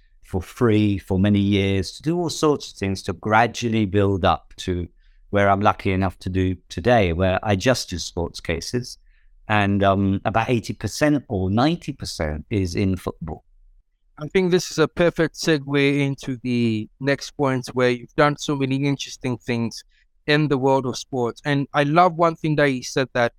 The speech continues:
Speaker 2: because you had experience in life and you've probably developed your human side more, you were able to go a top notch higher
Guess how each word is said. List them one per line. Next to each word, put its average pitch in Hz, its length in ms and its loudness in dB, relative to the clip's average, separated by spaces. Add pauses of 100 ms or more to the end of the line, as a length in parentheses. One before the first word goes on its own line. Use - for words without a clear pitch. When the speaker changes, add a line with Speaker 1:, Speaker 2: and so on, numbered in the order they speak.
(260)
Speaker 2:
because 185 380 0
you 175 100 0
had 156 160 2
experience 147 720 -2
in 117 200 -2
life 110 520 2 (320)
and 131 180 -2
you've 131 140 -8
probably 151 320 0
developed 135 520 0
your 110 120 -2
human 160 480 -4
side 117 400 0
more, 113 460 -4 (360)
you 160 120 -4
were 165 100 2
able 147 460 0
to - 240 -14
go 139 120 0
a 123 120 -2 (100)
top 160 240 2 (440)
notch 156 540 -2
higher 123 480 2